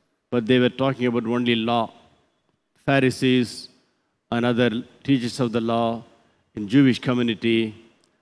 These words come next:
they were only upholding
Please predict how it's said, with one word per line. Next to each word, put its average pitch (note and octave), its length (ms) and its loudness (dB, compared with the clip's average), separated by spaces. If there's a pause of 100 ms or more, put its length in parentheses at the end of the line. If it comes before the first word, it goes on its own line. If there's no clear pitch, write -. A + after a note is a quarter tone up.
(280)
they B2 180 4
were A#2 280 0 (140)
only A#2+ 500 0
upholding A2+ 840 -2